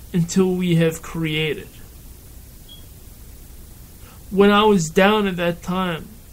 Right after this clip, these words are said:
when I wrote, I didn't see it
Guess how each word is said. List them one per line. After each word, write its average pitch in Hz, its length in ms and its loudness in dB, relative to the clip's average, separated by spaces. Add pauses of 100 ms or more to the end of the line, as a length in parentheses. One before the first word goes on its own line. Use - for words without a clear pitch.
(240)
when 175 160 -4
I 170 120 2
wrote, 170 400 2 (2250)
I 185 120 2
didn't 185 300 2
see 185 500 0
it 175 160 -6